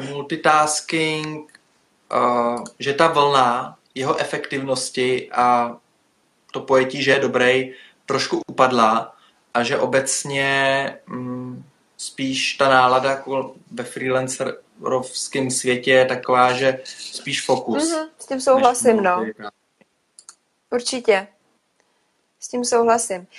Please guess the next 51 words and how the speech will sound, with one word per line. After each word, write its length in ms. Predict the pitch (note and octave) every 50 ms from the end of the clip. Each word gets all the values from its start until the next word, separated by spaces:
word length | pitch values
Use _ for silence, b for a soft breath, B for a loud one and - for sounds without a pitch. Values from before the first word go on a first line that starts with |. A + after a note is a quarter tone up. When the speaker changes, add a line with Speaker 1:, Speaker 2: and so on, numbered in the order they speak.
| B B B
Speaker 2:
No, 80 | B B3
já 140 | A#3+ A#3 A#3+
jsem 140 | - D4 C#4+
se 120 | - F4
chtěla 420 | E4 - - D4+ D4+ D#4 D#4+ E4
vrátit 520 | D4+ D4 C#4 B3+ B3 B3 B3 - D4 C#4+ -
k 100 | - -
tomu, 580 | - C#4 C4+ C4+ C#4 C4+ C#4 C#4 C4+ C4+ C4+ B3+ - -
a 240 | - A3 A3 G#3+ A3
teď 100 | A#3+ A#3
jsme 80 | -
se 140 | - - C4 A#3+ A#3
doběhli 320 | G#3+ A#3 A#3+ B3+ B3 B3
vlastně, 300 | A#3 A#3+ A#3 - B3+ B3
jak 120 | B3 B3
vlastně 300 | A#3+ A#3 B3 A#3+ - B3+
probíhá 440 | A#3 - A#3 A3 A3 G#3+ A3+ A3 G#3+
naše 240 | G#3 G#3+ G#3+ - C4+
práce. 340 | B3+ C4 B3+ A#3 A#3 A#3 G#3+
Mě 120 | A3 G#3+
by 80 | G3+ A#3+
spíš 200 | A#3+ - B3+ B3
zajímalo 360 | B3+ B3 B3+ B3+ C4 C4+ C#4
třeba, 340 | C4+ - C4 A#3 B3 C4 B3+ b b b b b b b b -
a, 440 | - A3+ A3+ A3+ A3+ A3 A3 A3+
když 240 | A3 A3+ A3+ G#3+ A#3
jsme 100 | - C4+ B3+
se 100 | C4 B3
zmínili 320 | B3 B3+ A#3+ B3+ C4 B3+
naše 200 | A#3+ B3 B3 C4+
začátky, 500 | B3 B3 A#3+ A#3+ C4+ B3+ C#4 - - A#3+
nebo 220 | G#3+ G#3 G3+ G#3+
vlastně 260 | G3+ G#3 G#3+ - - A#3
co 120 | A#3 A#3
ti 140 | A#3 A#3+ A#3+
vůbec 240 | A3+ A3+ A#3 A3+ A3+
k 80 | A3+
digitálnímu 560 | G3+ A#3 G#3+ A#3 A3+ A3+ A3 A3+ A#3 A#3+ A#3+
nomádství 460 | A#3+ A#3+ A#3 A3+ A3+ A#3 A#3 - A#3+ A#3
při-, 320 | - - A#3+ A#3 A3+ - - -
a, 340 | G#3+ A3 G#3+ G#3+ G#3+ G#3+ G#3+ - _ _ _ _ _ _ _ _
přineslo. 500 | - - - A#3+ B3 C#4+ C#4 - G#3+ F#3+
Když 160 | F#3+ - - -
jsem 120 | A3 G#3
koukala, 300 | G3+ G#3 G3+ - A3 A3
že 100 | A3 A#3
mám 140 | A3+ A3+ A3
ve 80 | A3
skupině 380 | A3 - - A3+ - A3+ A3 A#3
spoustu 320 | A#3 - A3+ A3+ - -
nováčků, 600 | B3+ B3 A3+ A3 G#3+ G#3+ G#3 - - - G#3+ A3+